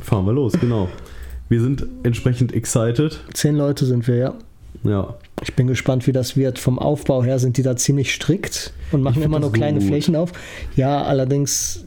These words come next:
Speaker 2: wir haben jetzt zwei Pavillons.
Speaker 1: Wir müssen reservieren. Nee, Quatsch. Die Leute, die nachkommen, deren Zelt bauen wir morgen schon auf.
Speaker 2: Ja.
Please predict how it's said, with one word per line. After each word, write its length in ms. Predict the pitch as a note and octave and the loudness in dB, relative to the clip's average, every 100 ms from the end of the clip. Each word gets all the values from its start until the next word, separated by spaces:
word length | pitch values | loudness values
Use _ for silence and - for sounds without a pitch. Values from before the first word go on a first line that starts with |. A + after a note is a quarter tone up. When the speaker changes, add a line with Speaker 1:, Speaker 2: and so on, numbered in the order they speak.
| G2+ | -2
Speaker 2:
wir 160 | C3+ B2+ | 0 2
haben 100 | C3+ | 2
jetzt 340 | B2 - - | -2 -4 -2
zwei 200 | - C#3+ | 0 0
Pavillons. 1000 | - C#3+ E3 F3+ F#3 G3+ G#3 - - - - | 2 0 2 2 2 2 0 -2 -4 -4 -2
Speaker 1:
Wir 180 | B2+ C3+ | 2 2
müssen 460 | C3 C#3 B2 A#2 | 2 2 2 2
reservieren. 840 | G#2 G#2+ A#2 A#2+ G#2+ A#2+ A#2+ A#2 G#2+ - - | 2 2 2 2 2 2 2 0 -2 -10 -4
Nee, 180 | B2+ C3 | 0 2
Quatsch. 340 | A#2 E3 - - - - A#2+ | 2 0 -2 -10 -18 -6 0
Die 80 | C3 | 2
Leute, 260 | C#3 A#2 | 2 2
die 80 | A2+ | 2
nachkommen, 380 | A2 A#2+ - D3+ | 2 2 2 2
deren 200 | B2+ B2 | 2 2
Zelt 200 | C3+ B2+ | 0 2
bauen 220 | A#2+ A#2+ | 2 2
wir 80 | A#2 | 2
morgen 220 | A2+ A2+ | 2 2
schon 160 | - A#2 | 2 2
auf. 140 | A2 | 2
Speaker 2:
Ja. 220 | A#2+ A#2+ | 2 0